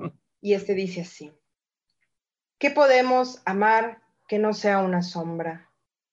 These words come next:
Repito como Holderlin, amamos lo que no podemos nombrar. Desgranamos sílabas al viento. Repetir lo que es el otro en los muros de una habitación.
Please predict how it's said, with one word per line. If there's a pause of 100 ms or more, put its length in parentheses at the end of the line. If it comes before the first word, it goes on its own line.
(540)
Repito
como
Holderlin, (580)
amamos
lo
que
no
podemos
nombrar. (840)
Desgranamos
sílabas
al
viento. (600)
Repetir
lo
que
es
el
otro
en
los
muros
de
una
habitación.